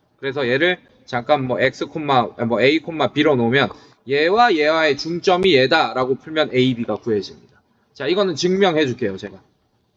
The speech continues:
예, 이거 끝나고 바로 증명해 줄게. 자, 그 다음에 십사 번 손. 없고.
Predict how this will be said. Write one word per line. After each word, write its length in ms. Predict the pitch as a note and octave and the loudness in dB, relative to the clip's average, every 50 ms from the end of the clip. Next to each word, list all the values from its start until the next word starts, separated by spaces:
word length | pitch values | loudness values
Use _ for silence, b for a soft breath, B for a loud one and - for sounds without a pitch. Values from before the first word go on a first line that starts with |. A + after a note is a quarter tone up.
| _ | _
예, 160 | G#2+ A2 G#2+ G#2 | -18 -16 -14 -10
이거 220 | C3 D3 D#3+ D3+ | -6 -6 -6 -4
끝나고 340 | - G#3 A3+ A3 G#3 F3+ C#3+ | -4 -2 2 2 2 2 2
바로 220 | - C#3+ C#3 C3+ | 2 2 0 0
증명해 400 | A#2 - C3+ C3 C3 A#2+ A#2 B2 | 0 -2 -2 -2 0 0 0 0
줄게. 560 | A#2 A#2 - - G#2+ G#2+ G#2+ B2 D3 F3 F3+ - b b b b b b | -2 -4 -6 -4 -4 -4 -2 0 0 -2 -2 -4 b b b b b b
자, 200 | _ - - - | _ -4 -4 -2
그 80 | B2 E3+ | -2 2
다음에 340 | E3+ G3+ G3+ G3+ G3+ - - _ _ - _ _ _ | 2 2 4 4 2 -2 -4 _ _ -20 _ _ _
십사 380 | - - B3+ - - C4 B3+ | -8 -8 -8 -2 2 2 4
번 160 | A#3+ A#3+ A#3 G#3 | 4 4 4 4
손. 200 | G#3 A3 G#3 - - - - - _ _ _ _ _ _ _ _ _ _ _ _ _ _ _ _ _ _ _ _ _ _ _ _ _ _ _ _ _ _ _ _ _ _ _ _ _ _ _ _ _ _ _ _ _ _ _ _ _ _ _ _ _ _ _ _ _ _ _ _ _ _ _ _ - | 4 2 2 -2 -8 -20 -20 -20 _ _ _ _ _ _ _ _ _ _ _ _ _ _ _ _ _ _ _ _ _ _ _ _ _ _ _ _ _ _ _ _ _ _ _ _ _ _ _ _ _ _ _ _ _ _ _ _ _ _ _ _ _ _ _ _ _ _ _ _ _ _ _ _ -20
없고. 500 | B2 A#2 - C3+ A#2+ A#2 B2+ D3 D#3 | -20 -16 -12 -10 -10 -8 -10 -10 -12